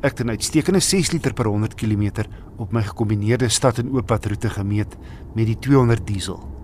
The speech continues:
Die tweehonderd petrol se syfer was 'n baie skaflike sewe komma een.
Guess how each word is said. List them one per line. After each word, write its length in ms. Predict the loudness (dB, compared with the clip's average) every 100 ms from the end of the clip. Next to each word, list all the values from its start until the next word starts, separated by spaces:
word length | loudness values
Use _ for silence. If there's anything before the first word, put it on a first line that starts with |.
| -16 -16 -16 -16 -12
Die 140 | -10
tweehonderd 420 | 2 4 6 4
petrol 300 | 0 0 0
se 120 | 0 0
syfer 520 | 0 0 2 0 -2 -4
was 360 | 2 2 0
'n 140 | -4 0
baie 220 | 2 2
skaflike 600 | 2 0 -2 -4 -4 -4 -2
sewe 400 | -2 -2 -2 -4
komma 260 | 0 0 2
een. 260 | 2 2